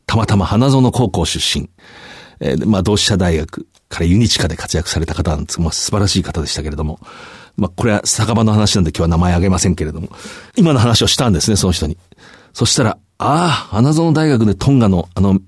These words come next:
目の利く人は、川勝さんですよ」って言ったんですね。あっ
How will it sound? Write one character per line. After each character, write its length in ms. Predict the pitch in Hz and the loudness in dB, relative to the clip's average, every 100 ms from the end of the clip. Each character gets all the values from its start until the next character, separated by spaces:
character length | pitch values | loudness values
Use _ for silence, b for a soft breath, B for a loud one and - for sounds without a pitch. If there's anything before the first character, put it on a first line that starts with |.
| - | 0
目 120 | 110 | 2
の 80 | 120 | 2
利 100 | - | 0
く 140 | - | -2
人 200 | - 101 | 0 0
は、 140 | 85 - B B B B B B | -2 -4 B B B B B B
川 180 | - 143 | 0 2
勝 180 | 180 | 2
さ 180 | - 156 | 2 2
ん 40 | 156 | 4
で 80 | 143 | 4
す 120 | 107 | 2
よ」 60 | 80 | 0
っ 20 | |
て 100 | 80 | -4
言 40 | |
っ 20 | |
た 100 | - | -4
ん 40 | 76 | -4
で 40 | |
す 100 | - | -2
ね。 140 | 85 - B B B B B B _ - | -4 -4 B B B B B B _ -6
あ 100 | |
っ 80 | - | -4